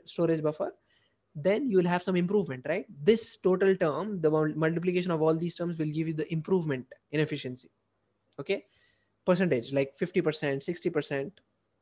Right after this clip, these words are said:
Okay, D one dash is the proportion of the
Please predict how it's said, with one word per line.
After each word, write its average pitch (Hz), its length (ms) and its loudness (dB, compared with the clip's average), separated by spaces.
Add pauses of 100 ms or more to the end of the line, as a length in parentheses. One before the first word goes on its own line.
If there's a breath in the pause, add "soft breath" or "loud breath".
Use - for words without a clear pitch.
(160)
Okay, 214 240 -4 (1600)
D 196 120 4
one 202 140 6
dash 196 220 6
is 185 120 0
the 180 80 0
proportion 180 540 0
of 175 100 -2
the 160 180 2